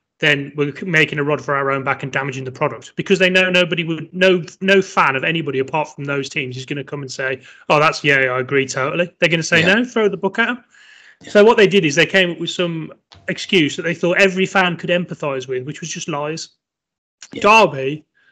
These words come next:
Speaker 1: are th-, just the quintessential, cl-, like,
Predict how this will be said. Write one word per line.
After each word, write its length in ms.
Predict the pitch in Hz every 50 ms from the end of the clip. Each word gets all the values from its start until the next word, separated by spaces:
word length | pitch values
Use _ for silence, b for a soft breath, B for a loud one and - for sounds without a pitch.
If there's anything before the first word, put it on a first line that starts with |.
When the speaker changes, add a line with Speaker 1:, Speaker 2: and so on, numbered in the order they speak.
| _ _ _ _ _ _ _ _ _ _ _ _ _ _ _ _ _ _
Speaker 1:
are 400 | 175 160 160 156 156 151 151 151
th-, 260 | 151 156 165 180 185 - -
just 220 | - - 160 - -
the 60 | -
quintessential, 1120 | - - - 190 180 170 - 160 - - 160 156 156 151 - - 160 151 151 147 143 - _ _ _ _ _ _ _ _ _ _ _ _ _ _ _ _ -
cl-, 140 | - 185 185 - 185
like, 440 | 175 156 151 151 147 143 - -